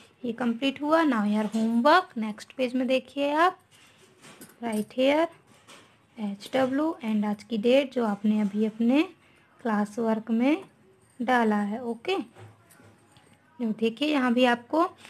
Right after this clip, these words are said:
धार धनुष का बनाना है। पहले इन dots को match करना है आपको,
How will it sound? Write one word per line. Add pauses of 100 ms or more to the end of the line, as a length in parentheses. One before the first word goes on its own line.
(200)
धार
धनुष
का
बनाना
है।
पहले
इन
dots
को
match
करना
है
आपको,